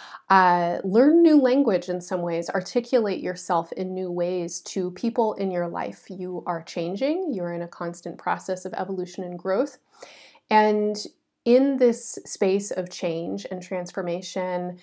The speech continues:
you're learning about yourself and you're learning about what you require and what is required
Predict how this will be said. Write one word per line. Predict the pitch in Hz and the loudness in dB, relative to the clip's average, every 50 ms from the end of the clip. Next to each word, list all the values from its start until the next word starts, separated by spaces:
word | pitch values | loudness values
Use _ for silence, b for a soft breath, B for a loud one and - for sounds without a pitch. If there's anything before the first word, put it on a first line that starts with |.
| B B B | B B B
you're | - 202 202 | 0 0 2
learning | 202 202 214 226 233 233 240 220 208 190 | 2 2 2 4 4 4 4 2 2 0
about | 175 170 165 160 - | -2 -4 -4 -4 -4
yourself | 170 175 175 - - 165 165 170 - | -4 -6 -6 -2 -2 -2 -2 -2 -4
and | 175 | -6
you're | 170 175 180 | -4 -2 -2
learning | 180 175 175 185 190 202 208 208 196 185 | -2 -4 -4 -2 0 0 0 0 0 0
about | 175 175 175 170 165 165 160 - b b b b b b b b _ | 0 0 0 2 2 2 0 0 b b b b b b b b _
what | 190 180 190 196 202 202 196 | -2 2 4 6 6 4 4
you | 190 196 202 190 | 2 0 0 -2
require | 180 175 175 - - - 175 170 185 196 185 170 160 156 160 165 170 - _ _ _ _ _ _ _ | -2 -6 -8 -8 -2 0 2 2 2 2 2 0 0 -2 -4 -6 -8 -10 _ _ _ _ _ _ _
and | 196 196 190 175 | 0 2 2 2
what | 185 185 180 - | 2 0 2 2
is | 196 220 220 214 | 2 2 2 0
required | 202 190 - - - 165 160 165 165 170 - 170 180 - | -2 -4 -4 -2 0 0 0 0 -2 -2 -4 -4 -6 -6